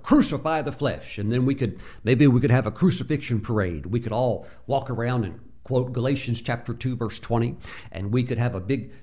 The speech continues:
crucified with Christ parade, and, uh, we could say, "This is what we're supposed to do. We're supposed to die to it."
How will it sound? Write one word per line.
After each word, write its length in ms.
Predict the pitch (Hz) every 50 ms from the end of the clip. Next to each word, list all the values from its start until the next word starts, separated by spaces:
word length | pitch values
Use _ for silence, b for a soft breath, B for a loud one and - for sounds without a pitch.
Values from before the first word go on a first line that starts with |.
| B B
crucified 560 | - 165 135 - 135 - 135 135 135 117 104
with 120 | 113 113
Christ 400 | - - 135 123 123 123 - -
parade, 420 | - - 113 120 117 120 123 123 110
and, 200 | 101 104 104 110
uh, 280 | 107 101 92 92 90 - - B B B B B B
we 140 | 104 220 175
could 80 | 113
say, 180 | - - 107 90
"This 240 | 85 - 247 - 185
is 80 | 170
what 160 | 165 175 -
we're 100 | - 151
supposed 300 | 139 - - 151 123 -
to 80 | - 123
do. 140 | 117 131 120
We're 100 | 104 104
supposed 280 | - - 165 135 120
to 80 | 127 113
die 320 | - 143 196 220 214 214
to 240 | - - 156 147 120
it." 200 | 98 - - -